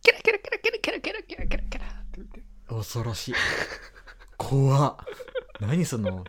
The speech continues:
Speaker 2: 新種のいじめ。
Speaker 1: これね、だから先生にもやんの。
Speaker 2: え？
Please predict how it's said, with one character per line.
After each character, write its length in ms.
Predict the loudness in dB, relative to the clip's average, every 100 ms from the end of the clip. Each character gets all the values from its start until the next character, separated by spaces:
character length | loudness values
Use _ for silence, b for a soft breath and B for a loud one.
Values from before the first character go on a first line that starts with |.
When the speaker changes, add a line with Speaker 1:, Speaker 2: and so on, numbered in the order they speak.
| -14 -12
Speaker 2:
新 380 | -6 -2 0
種 180 | 0 0
の 160 | 0 0
い 60 | 0
じ 140 | 0
め。 180 | -2 -2 -10 -14 B B B B B _ _
Speaker 1:
こ 120 | -4
れ 60 | -4
ね、 80 | -4
だ 40 |
か 60 | -10
ら 40 | -10
先 260 | -6 -4
生 140 | -2 -4
に 60 |
も 100 | -6
や 40 | -12
ん 40 |
の。 60 | -18 -20 -20 -20 _ _ _ _ _
Speaker 2:
え？ 300 | 2 4 4